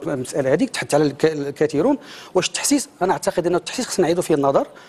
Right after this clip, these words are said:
وخصنا نعيدوا المنظور ديالنا. علاش؟ لانه منين ال-، في الد-، في الرباط غادي نصيب الرجال الامن تياكلوا العصا بواحد المنظر بشع، علما انه رجال الامن هما تقريبا من الفئات القلال في المغرب اللي موحد عليهم الفئات السياسيه والمجتمعيه والدنيا كلشي موحد بانه الدور ديال الامن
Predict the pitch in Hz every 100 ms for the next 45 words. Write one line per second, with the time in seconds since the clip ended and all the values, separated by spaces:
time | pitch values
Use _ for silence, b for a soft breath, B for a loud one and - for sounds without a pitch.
0 | B 175 - 202 160 190 208 165 175 135
1 | 143 120 107 214 - - B B B 156
2 | 233 240 226 220 214 185 165 131 151 131
3 | 120 - 175 180 156 - 165 180 165 175
4 | 165 180 170 147 165 165 160 147 113 127
5 | - - B B - 151 156 151 170 143
6 | 143 285 - 175 - B B - 160 190
7 | 175 175 170 165 175 254 302 - B B
8 | B 170 233 208 - 185 190 190 - -
9 | 175 - 233 381 254 175 135 190 311 -
10 | B B 175 214 196 - 139 185 185 170
11 | 196 - - 190 220 - 170 170 165 190
12 | 214 180 202 135 220 214 214 190 214 180
13 | 196 165 127 190 185 180 277